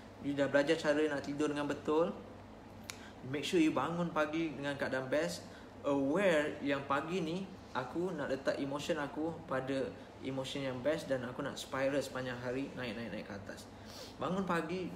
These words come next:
mulakan dengan achievement yang kecil. Contoh, you berjaya bangun awal. Berjaya bangun tanpa alarm, tanpa alarm clock. Dan you berjaya lipat katil, kemaskan katil se-, secantik mungkin. Itu kejayaan-kejayaan kecil. Dan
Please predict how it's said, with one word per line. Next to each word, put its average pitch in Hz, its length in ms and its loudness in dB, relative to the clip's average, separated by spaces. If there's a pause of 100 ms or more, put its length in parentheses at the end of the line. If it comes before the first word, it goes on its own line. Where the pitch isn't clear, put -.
(360)
mulakan 165 560 2
dengan 160 220 0
achievement 156 420 -2
yang 147 140 -2
kecil. 135 340 -2 (880)
Contoh, 143 480 0 (220)
you 131 100 0
berjaya 139 400 2
bangun 147 240 2
awal. 143 320 4 (480)
Berjaya 135 380 2
bangun 147 340 0
tanpa 139 300 -2
alarm, 131 400 2
tanpa 123 400 -2
alarm 135 260 -2
clock. - 220 -4 (500)
Dan 135 160 2
you 139 140 2
berjaya 147 480 6 (340)
lipat - 380 2
katil, 139 340 0
kemaskan 143 460 -2
katil 135 340 -2
se-, 123 240 -6 (140)
secantik 143 480 -2
mungkin. 131 560 -4 (760)
Itu 175 200 0
kejayaan-kejayaan 147 720 2
kecil. - 240 -2 (400)
Dan 139 80 2